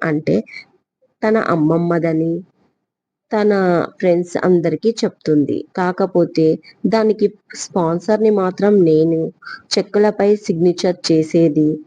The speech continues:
నేనే, అందులో ప్రతి నిర్ణయం నన్నడిగే తీసుకుంటారు అంటూ గొప్పలు చెప్పుకొని నెట్టుకొస్తుంది పప్పి.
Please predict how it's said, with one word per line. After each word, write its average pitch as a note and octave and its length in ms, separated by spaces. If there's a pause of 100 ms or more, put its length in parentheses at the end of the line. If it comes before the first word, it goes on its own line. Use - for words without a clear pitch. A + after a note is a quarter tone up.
(460)
నేనే, E3+ 440 (1000)
అందులో F#3+ 460
ప్రతి F#3 420
నిర్ణయం F3+ 540 (100)
నన్నడిగే D#3+ 580
తీసుకుంటారు D#3+ 840 (120)
అంటూ F#3+ 340
గొప్పలు F3 440
చెప్పుకొని F#3 600
నెట్టుకొస్తుంది D#3+ 840
పప్పి. - 400